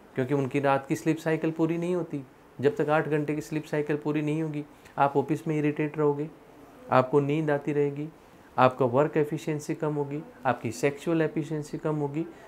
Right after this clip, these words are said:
तो इन सब से आपको क्या हुआ? फाइनेंशियल लॉस। और फाइनेंशियल लॉस जब आपको हुआ, आपकी फैमिली आपकी स्टेबल नहीं है, आपको, अ, अपने जो है पार्टनर के साथ जो है आए दिन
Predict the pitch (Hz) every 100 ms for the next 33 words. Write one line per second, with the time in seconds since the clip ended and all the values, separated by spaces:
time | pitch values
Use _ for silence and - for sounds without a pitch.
0 | - 202 - 196 202 202 185 - - 147
1 | - 165 160 156 151 165 - 127 135 165
2 | 165 151 131 117 - - - - - -
3 | - - 123 - 131 147 160 160 151 143
4 | 147 147 139 127 123 - 135 123 143 -
5 | - - 135 127 127 - 123 131 151 156
6 | 139 131 135 127 - 131 123 123 117 123
7 | 131 139 - - - 123 123 131 127 127
8 | 120 117 123 131 120 120 117 123 113 -
9 | 110 - 170 160 - 135 131 127 123 131
10 | 120 123 120 123